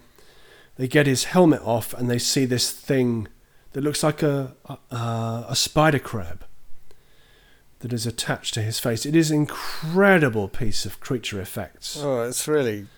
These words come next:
Speaker 1: It's
Speaker 2: yeah,
Speaker 1: really
Speaker 2: really, yeah.
Speaker 1: creepy and disgusting.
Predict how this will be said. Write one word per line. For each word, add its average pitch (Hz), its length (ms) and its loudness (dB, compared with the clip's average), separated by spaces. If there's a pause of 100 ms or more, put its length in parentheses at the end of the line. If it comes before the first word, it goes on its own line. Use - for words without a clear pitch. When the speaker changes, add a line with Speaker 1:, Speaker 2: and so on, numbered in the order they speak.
(340)
Speaker 1:
It's - 160 -14
Speaker 2:
yeah, 139 80 -4 (140)
Speaker 1:
really 165 380 10
Speaker 2:
really, 147 280 -2
yeah. 127 520 4
Speaker 1:
creepy 190 640 6
and 120 140 2
disgusting. 117 720 -2